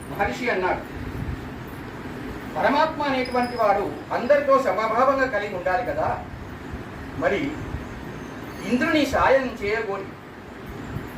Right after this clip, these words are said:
రాక్షసులను సంహరించడం ఎంతవరకు భావ్యమయ్యా అన్నాడు. పరమాత్మనికి అందరు సమానమే కదా.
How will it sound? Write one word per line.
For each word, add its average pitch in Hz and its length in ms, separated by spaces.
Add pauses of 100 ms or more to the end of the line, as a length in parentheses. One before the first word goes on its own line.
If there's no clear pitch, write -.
(140)
రాక్షసులను 247 840
సంహరించడం 247 580
ఎంతవరకు 226 420
భావ్యమయ్యా 165 600
అన్నాడు. 131 340 (1300)
పరమాత్మనికి 285 580
అందరు - 220
సమానమే 226 460
కదా. - 240